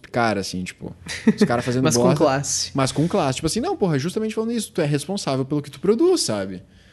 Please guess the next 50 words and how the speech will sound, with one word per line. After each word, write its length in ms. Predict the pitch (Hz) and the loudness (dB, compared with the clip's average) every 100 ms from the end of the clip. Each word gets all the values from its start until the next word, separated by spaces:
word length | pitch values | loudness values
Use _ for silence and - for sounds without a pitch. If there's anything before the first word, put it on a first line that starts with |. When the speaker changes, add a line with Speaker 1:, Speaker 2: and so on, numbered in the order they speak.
| - | -16
Speaker 1:
Meu, 300 | 339 269 90 - - | -4 -2 -2 -6 -2
é 80 | |
muito 200 | 117 202 - | 0 0 0
fácil 200 | 226 220 | -2 0
tu 60 | |
dizer, 120 | 165 180 | 0 2
"Ah, 40 | |
não, 140 | 175 170 | 2 2
mas 120 | 147 | 2
é 40 | |
o 60 | 147 | 0
pai 240 | 143 135 | 0 -2
quem 140 | 143 127 | 0 -4
tem 140 | 123 | -6
que 80 | 120 | -6
cuidar." 340 | 131 110 104 - | -4 -2 -2 0
Eu 100 | 165 | 0
levaria 400 | 262 233 156 170 | 0 0 0 0
pra 140 | 170 | -2
redação, 480 | 185 208 175 - 147 | -2 0 -2 -2 -2
eu 60 | 165 | -2
acho 160 | 139 | -4
que 100 | - | -6
esse 160 | 151 170 | -4 -2
é 20 | |
o 220 | 180 151 | 0 0
assunto 320 | 139 131 147 - | -2 -4 -6 -2
que 280 | 160 151 - - | 0 0 -4 -4
mais, 460 | 127 196 - - - - - - - _ | -2 -2 -4 -8 -12 -20 -20 -20 -20 _
que 120 | - - | -12 -4
tu 40 | |
consegue 340 | 156 151 156 180 | 0 0 0 0
jogar 320 | 175 147 151 | 0 0 -2
pra 160 | 196 | -2
vários 260 | 156 151 233 | -2 -2 -2
lados, 340 | 143 127 131 | -2 -2 -2
na 100 | 117 | -4
verdade, 500 | 104 101 98 101 98 | -4 -4 -4 -6 -6
né? 80 | 95 | -8
Mas 240 | 98 101 107 | -6 -4 -2
eu, 120 | 117 | -2
eu 140 | 127 | 0
levaria, 320 | 170 214 202 147 | 0 0 0 0
eu 100 | 180 | 0
pe-, 260 | 240 165 160 | 0 -2 -4
dependendo 420 | - 135 147 135 156 | -4 -2 2 2 0
da 80 | |
proposta, 520 | 190 - - 147 226 151 | 0 -2 0 -2 -2 -6
é 20 | |
claro, 320 | - 117 | -4 -4